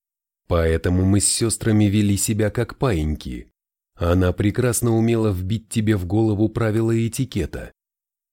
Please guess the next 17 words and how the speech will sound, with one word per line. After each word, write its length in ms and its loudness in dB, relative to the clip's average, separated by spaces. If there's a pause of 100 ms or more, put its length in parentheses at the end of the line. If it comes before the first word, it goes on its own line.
(280)
Она 280 4
сказала, 500 0
что 180 0
хотела 440 2
развестись 580 2
с 60 0
тобой. 500 -4 (580)
Как, 300 2
черт 320 2
возьми, 340 4
тебе 240 2
удалось 500 2
ее 300 2
отговорить? 720 2 (1040)
Папа 260 -4
покачал 520 -4
головой 600 -4